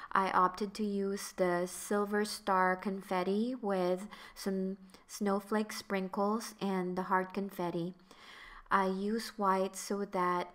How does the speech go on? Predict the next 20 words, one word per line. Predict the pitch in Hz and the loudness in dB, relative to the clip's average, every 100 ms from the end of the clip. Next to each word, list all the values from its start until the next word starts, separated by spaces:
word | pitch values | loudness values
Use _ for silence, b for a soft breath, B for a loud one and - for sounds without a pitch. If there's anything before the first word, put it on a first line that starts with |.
| B B - | B B -4
it | 202 202 | -4 2
doesn't | 196 196 202 | 0 0 -6
distract | 196 - - 196 185 190 | -6 -10 0 6 6 4
from | - 190 180 180 185 - B 196 | -2 2 4 2 -2 -8 B 2
already | 196 190 190 190 | 4 4 2 2
a | 175 | 0
busy | 185 190 196 202 | 2 0 0 -2
background. | 190 185 185 180 180 185 208 - B B B | 2 2 2 -2 0 0 -2 -8 B B B
I | 208 | 0
wanted | 208 202 202 196 | 4 4 2 0
the | 202 | -2
main | 196 196 | 0 -2
focus | - 202 196 196 190 | -2 -2 0 -2 -2
of | 196 | -4
this | 202 202 | -6 -6
card | - 185 180 185 - | 0 2 2 0 -4
to | 185 | -4
be | 190 190 185 | 0 0 0
the | 196 | -2
foiled | - - 196 190 185 180 | -4 -2 2 2 2 0